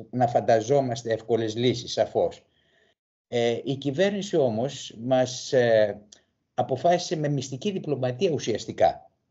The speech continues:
ε, να δώσει προτεραιότητα σε δύο ζητήματα. Τον κατευνασμό της Τουρκίας και την, ε, ενίσχυσή της προς τα μάτια των συμμάχων και των εταίρων.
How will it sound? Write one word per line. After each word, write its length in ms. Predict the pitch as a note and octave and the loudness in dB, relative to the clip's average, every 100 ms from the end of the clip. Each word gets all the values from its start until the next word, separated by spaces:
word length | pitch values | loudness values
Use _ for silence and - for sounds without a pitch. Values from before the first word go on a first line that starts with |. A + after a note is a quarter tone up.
| _ | _
ε, 280 | G2+ G#2 G#2 | -4 0 0
να 220 | A2 A2+ | 4 4
δώσει 340 | A2 D3+ D#3 - | 6 2 2 -2
προτεραιότητα 840 | C#3+ C3 B2 C3 D#3 D#3 E3 D#3 | -2 0 2 4 2 0 0 0
σε 200 | D3 D3+ | -2 -2
δύο 460 | C3+ D#3+ D#3+ D#3 - | 0 0 0 0 -2
ζητήματα. 800 | B2 C3+ C3+ B2 F#2+ E2 E2+ - _ _ _ _ _ _ _ _ _ _ | -4 -2 0 2 0 -4 -8 -10 _ _ _ _ _ _ _ _ _ _
Τον 160 | C#3+ A#2+ | 0 2
κατευνασμό 680 | A2+ A2+ G#2 G#2+ G#2+ D#3 F3 | 2 2 2 0 0 0 -2
της 160 | F3 | -4
Τουρκίας 680 | C#3+ A#2 B2 D#3 G3 G3 _ _ _ _ _ _ _ | -8 -6 2 2 2 -6 _ _ _ _ _ _ _
και 140 | C#3+ | -2
την, 260 | C#3+ C#3+ C#3 | 0 -4 -2
ε, 420 | B2 B2 A2+ - | 0 0 -2 -4
ενίσχυσή 920 | A#2+ C3+ C#3+ F3 F3+ - C3+ - C3+ C3+ | 0 0 2 -2 -2 -4 -8 -4 -4 -2
της 500 | F3 G3 - _ _ _ _ | -2 -4 -8 _ _ _ _
προς 560 | - C#3+ C#3 - - - _ _ | 0 0 0 -8 -20 -20 _ _
τα 140 | C3 | 2
μάτια 380 | C3+ E3+ E3+ D#3+ | 4 0 0 -4
των 200 | D3+ B2 | -2 -4
συμμάχων 600 | - C3 C3+ F3+ F#3+ F#3+ | -4 -4 0 0 -2 -6
και 120 | F#3+ | -4
των 200 | F#3+ F3+ | -4 -2
εταίρων. 520 | F3+ F3 B2 F2 D2+ | 0 4 4 2 -6